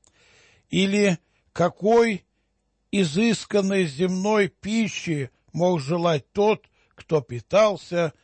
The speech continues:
божественными словами, и кому истинной пищей был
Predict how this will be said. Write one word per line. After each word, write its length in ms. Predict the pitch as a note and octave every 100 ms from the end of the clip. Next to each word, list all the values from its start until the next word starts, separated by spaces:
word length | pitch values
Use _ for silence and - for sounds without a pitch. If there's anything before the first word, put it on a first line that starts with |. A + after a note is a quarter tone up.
| _ -
божественными 1120 | C3 A#2+ F#2+ A2 A3 - - F#3+ F#3 F3+ E3
словами, 880 | - D3 D3 D3 D#3 D3 A2+ F#2+ _ _ _ _ _ _ -
и 120 | D#3+
кому 380 | - F3+ F3+ F#3+
истинной 680 | - G3+ F3+ - F3+ D#3+ D3
пищей 800 | - G3 G#3+ - - F#3+ F#3 - _ _
был 440 | B2+ E3 F3 E3